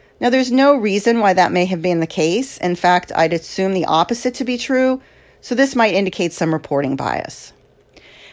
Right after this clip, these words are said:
Out of those five hundred and twenty-seven survey respondents, seventy-eight, per-,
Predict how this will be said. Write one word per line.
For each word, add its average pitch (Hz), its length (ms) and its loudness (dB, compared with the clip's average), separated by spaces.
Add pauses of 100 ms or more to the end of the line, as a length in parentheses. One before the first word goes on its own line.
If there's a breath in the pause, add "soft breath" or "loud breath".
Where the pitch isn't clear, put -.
(180 loud breath)
Out 277 360 6
of 247 100 4
those 220 240 2
five 196 300 2
hundred 180 260 -2
and 160 100 -6
twenty-seven 160 640 0
survey 220 380 2
respondents, 143 800 -2 (560 soft breath)
seventy-eight, 277 1040 2
per-, - 160 -6